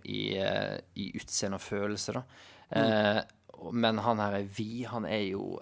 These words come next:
Speaker 1: en, en avdanka punkrocker med, <laughs> med tatovering over hele kroppen, og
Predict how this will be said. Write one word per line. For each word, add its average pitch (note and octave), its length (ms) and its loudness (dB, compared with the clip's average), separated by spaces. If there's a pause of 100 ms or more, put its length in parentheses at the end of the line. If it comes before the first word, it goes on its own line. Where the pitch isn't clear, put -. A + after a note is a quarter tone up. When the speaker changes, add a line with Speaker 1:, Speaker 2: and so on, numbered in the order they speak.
(300)
Speaker 1:
en, G#2 140 -4 (580)
en A2+ 140 -4
avdanka G#2 600 4
punkrocker G#2 840 -4
med, G2+ 220 -2 (240)
<laughs> - 180 6
med A#2 420 8 (440)
tatovering A2 840 8
over G2+ 160 4
hele A2 200 2
kroppen, - 560 -2
og G#2+ 220 4